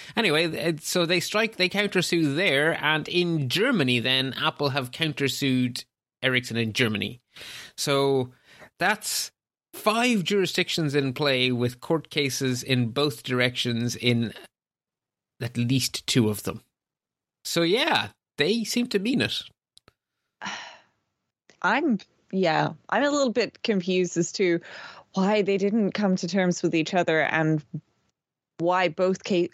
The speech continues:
Speaker 2: why both sides have apparently got plenty of lawyers who both think that they're completely and utterly in the right and they're definitely gonna win this. Um, because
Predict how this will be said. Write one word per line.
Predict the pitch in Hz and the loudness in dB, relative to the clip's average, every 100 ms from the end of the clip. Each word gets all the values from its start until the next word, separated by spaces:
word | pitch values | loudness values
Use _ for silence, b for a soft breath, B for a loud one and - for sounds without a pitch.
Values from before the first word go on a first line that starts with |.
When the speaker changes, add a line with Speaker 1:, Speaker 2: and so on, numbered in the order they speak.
| 165 - | -8 -6
Speaker 2:
why | - 190 196 | -2 2 0
both | 190 247 - | 0 -2 -2
sides | - 220 180 151 - | 0 2 2 0 -2
have | 165 | -4
apparently | 160 196 208 170 | -2 0 0 0
got | 175 - | 0 0
plenty | 196 214 233 | 0 2 0
of | 175 | 2
lawyers | 175 196 208 208 | 2 2 2 0
who | 175 | -4
both | 139 165 165 | -2 0 0
think | - 170 160 | 0 -2 0
that | 160 156 | -2 0
they're | 143 | 0
completely | 160 151 - 208 165 | 0 -2 -2 0 0
and | 175 | 2
utterly | 160 - 156 | 0 0 2
in | 151 | 2
the | 147 | 2
right | 160 - | 0 0
and | 151 | 0
they're | 131 | 0
definitely | 139 147 156 - | 0 -2 -2 -2
gonna | - 139 | 0 0
win | 139 131 | 0 0
this. | - - - - B B B B - | -2 -6 -10 -14 B B B B -2
Um, | 156 90 85 175 165 _ _ _ _ _ _ _ | 0 2 0 -2 -6 _ _ _ _ _ _ _
because | - 247 233 208 196 - | -2 0 0 2 0 -2